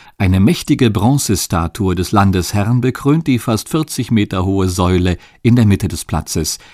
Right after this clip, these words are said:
das Ludwigsmonument. Ludwig der Erste hält in seiner rechten Hand die Verfassung, die er für die Bürger seines Großherzogtums achtzehnhundertzwanzig eingeführt hat.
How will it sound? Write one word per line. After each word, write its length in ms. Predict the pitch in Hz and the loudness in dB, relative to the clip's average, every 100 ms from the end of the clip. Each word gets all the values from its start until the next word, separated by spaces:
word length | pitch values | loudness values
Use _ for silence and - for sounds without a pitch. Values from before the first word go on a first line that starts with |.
| _ | _
das 300 | 123 131 - | 0 0 2
Ludwigsmonument. 1200 | 101 110 - 87 - 98 87 87 90 76 - - _ _ _ _ _ _ _ - - - | 2 2 0 -4 -2 0 2 2 0 -2 -10 -20 _ _ _ _ _ _ _ -20 -20 0
Ludwig 380 | 151 196 220 - | 0 2 0 0
der 160 | 160 | 2
Erste 400 | 113 113 - - | 4 4 2 0
hält 280 | 151 123 147 | 2 2 2
in 100 | 156 | 2
seiner 260 | 135 104 90 | 2 2 4
rechten 420 | 104 - - 95 | 0 0 0 2
Hand 260 | 101 110 - | 2 0 0
die 80 | 123 | -2
Verfassung, 800 | - 131 - 113 - 101 85 80 | 0 -4 -2 -2 0 0 0 -2
die 160 | 92 | -4
er 100 | 85 | -4
für 140 | 82 87 | -6 -6
die 140 | 90 | -4
Bürger 400 | 98 107 101 90 | 2 2 2 0
seines 300 | 92 82 - | -2 -4 -4
Großherzogtums 1040 | - 104 - 98 90 98 87 - 147 - - | 0 0 0 -4 -4 -6 -2 0 0 -2 -6
achtzehnhundertzwanzig 1160 | 139 - 143 135 127 - 95 90 - 82 - | -6 0 0 0 -2 -2 -2 -2 -4 -8 -4
eingeführt 580 | 101 90 85 - 82 - | -2 0 -2 -4 -6 -6
hat. 280 | 80 - | -12 -12